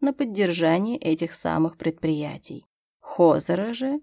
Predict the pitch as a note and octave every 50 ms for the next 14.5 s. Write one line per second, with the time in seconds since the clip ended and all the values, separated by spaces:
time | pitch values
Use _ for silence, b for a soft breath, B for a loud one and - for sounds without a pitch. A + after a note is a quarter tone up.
0 | _ - D4+ D#4 D#4+ E4 D#4+ - D#4 D4+ B3 F3+ D#3+ - - E3 E3 E3 D#3+ D#3
1 | D3 - D3 - - D#3 E3 E3 D#3+ E3 D#3 - - - - D#3 D#3+ D#3+ D#3+ -
2 | - - D#3 D#3 D3+ D#3+ D#3+ D#3+ A#3+ C4+ C#4 A3 - G3 - - D3 D3 D3+ D#3
3 | D3+ D#3 - D3+ - - E3+ - - - - - - E3 - - - - - G3
4 | - - _ _ _ - C4+ B3+ C4+ A3+ F3+ - - - - - - - D3+ E3+
5 | A3 B3+ C4+ - _ _ D#4+ D#4+ C4+ - - - F3 D#3+ - C3+ C3 - - D3+
6 | - - - - D3+ D3+ F#3 G3+ - - C4+ C#4 D4+ D4+ - _ _ _ _ -
7 | F#3 F3+ F3+ F3 F3 G3 A#3 A#3 - C#4+ C#4 C4 C4+ - - C#4+ B3+ G3+ E3+ D#3+
8 | F3 G#3 - - B3 A#3 G3 - - - - F3 E3 E3+ E3 E3 E3+ E3 D#3+ -
9 | D#3+ D3+ - - - D#3 - - D#3 D#3 E3 G3+ B3 A3+ F#3+ - _ _ _ -
10 | - - F3+ E3+ D#3+ E3+ F#3 G#3+ B3 B3+ C#4+ D4+ D4 - - - F#3 G3 G#3 -
11 | A#3+ A#3 A3 F#3+ F3 E3+ E3 D#3 D#3 D#3+ D#3 D#3 D#3 - E3 E3+ E3+ E3+ A3 G#3+
12 | G3+ A3 G#3 F#3 E3 C#3 C3+ C#3 C#3 - - F#3+ - _ _ - C4 - C#4+ C4+
13 | - D#4+ D#4 A#3 F3+ - - F3 F3 E3+ D#3+ D3+ D3+ C#3 - - - D3 E3 G#3
14 | - - - C4+ C4+ - - C4 C4+